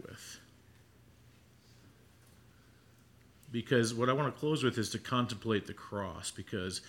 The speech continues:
it is the greatest thing that you can actually contemplate. But I don't want you to contemplate the cross as an event. Think of it also as a template for how to live the ideal life. That Jesus has to pick this cross up, and it is really how we heal the world is by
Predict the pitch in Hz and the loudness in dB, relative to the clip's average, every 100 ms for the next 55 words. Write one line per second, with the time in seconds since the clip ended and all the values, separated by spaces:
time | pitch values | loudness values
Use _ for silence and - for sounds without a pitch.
0 | - - - 120 117 107 110 104 107 113 | -18 -20 -4 0 0 0 -4 0 2 2
1 | 107 - 110 104 90 101 107 95 - 90 | 2 0 0 0 -2 -4 -2 -2 -4 -8
2 | 90 - 98 98 98 - 92 76 - - | -8 -6 -6 -6 -12 -10 -10 -10 -14 -20
3 | - - - - 123 170 196 160 123 143 | -20 -20 -14 -4 -2 0 0 0 0 0
4 | 139 131 135 123 - - 107 110 101 95 | 0 0 -2 -2 -6 -4 -2 -2 -4 -6
5 | 90 85 95 110 - - - - - - | -6 -6 -6 -6 -8 -16 -20 -20 -20 -20
6 | - - - - - - - - - - | -20 -20 -20 -20 -20 -20 -20 -20 -20 -20
7 | - - 165 170 170 - 135 139 147 120 | -20 -2 0 4 2 4 0 2 4 2
8 | 101 - 131 123 127 - 127 110 - - | 0 -2 -2 0 -4 -2 0 0 -2 -2
9 | 135 127 127 123 101 110 110 104 95 98 | 2 2 2 0 0 2 2 0 -2 -4
10 | 95 98 76 69 92 92 - - - - | -4 -4 -6 -8 -8 -8 -12 -16 -20 -20
11 | - - - - - - - - - - | -20 -20 -20 -20 -20 -20 -20 -20 -20 -20
12 | - - - 113 131 180 156 131 123 - | -20 -12 -2 2 6 8 8 6 4 6
13 | 170 - 135 - - 147 131 120 - 139 | 6 8 6 6 2 4 6 6 6 6
14 | 123 127 127 120 147 190 160 127 185 190 | 6 4 4 6 10 12 12 10 10 10
15 | 180 139 185 143 127 139 156 147 131 135 | 10 10 8 8 6 6 10 10 8 4
16 | 127 135 139 131 | 4 8 10 10